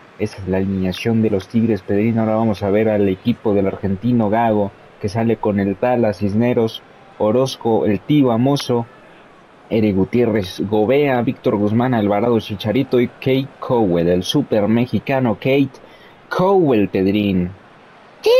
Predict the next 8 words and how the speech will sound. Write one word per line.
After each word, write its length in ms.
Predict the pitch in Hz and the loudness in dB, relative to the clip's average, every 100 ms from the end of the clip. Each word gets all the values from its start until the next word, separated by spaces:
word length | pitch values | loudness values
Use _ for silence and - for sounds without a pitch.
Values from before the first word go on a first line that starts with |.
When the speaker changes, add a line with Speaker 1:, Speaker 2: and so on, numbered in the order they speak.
| - | 4
Speaker 2:
pues 160 | 403 370 | 0 2
un 120 | 415 440 | 2 2
apellido 500 | 381 349 381 403 403 | 2 2 4 4 2
muy 380 | 403 415 392 381 | 2 4 2 2
típico 400 | 415 - 403 370 | 0 0 0 2
de 100 | 349 | 2
Ixtapalapa, 800 | 330 - 330 320 311 320 330 330 | 0 0 -2 2 2 2 2 0
¿no? 300 | 359 370 | 2 2